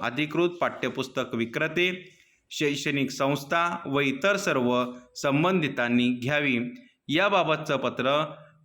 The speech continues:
बालभारती विभागाचे संचालक कृष्णकुमार पाटील साहेब, पाठ्यपुस्तक मंडळ, पुणे यांनी चोवीस एक दोन हजार चोवीस रोजी हे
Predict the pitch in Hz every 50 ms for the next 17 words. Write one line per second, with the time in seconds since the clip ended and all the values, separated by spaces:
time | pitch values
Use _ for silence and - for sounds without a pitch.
0 | - 131 147 175 196 190 180 160 147 131 - 151 143 139 135 135 131 127 127 123
1 | - 131 120 123 127 117 113 110 - 143 139 147 160 165 170 165 - - - -
2 | - _ _ - 147 139 - - 151 139 - 139 135 139 135 131 131 127 - 131
3 | 123 - 175 202 190 190 208 185 175 165 160 - - - - - _ _ - 131
4 | 127 - - 147 143 143 139 - - - 143 135 139 135 131 131 135 139 147 151
5 | 156 156 156 - - 196 202 202 190 160 117 95 95 - - - - _ _ _
6 | _ _ _ _ 123 135 139 147 156 165 175 180 185 175 - - 156 147 147 151
7 | 180 202 220 196 - - - 147 139 139 135 135 135 - - - 127 147 165 170
8 | 160 143 151 170 185 196 185 - - 160 139 131 131 131 120 - 139 135 131 131
9 | 151 165 175 175 175 165 - - 156 175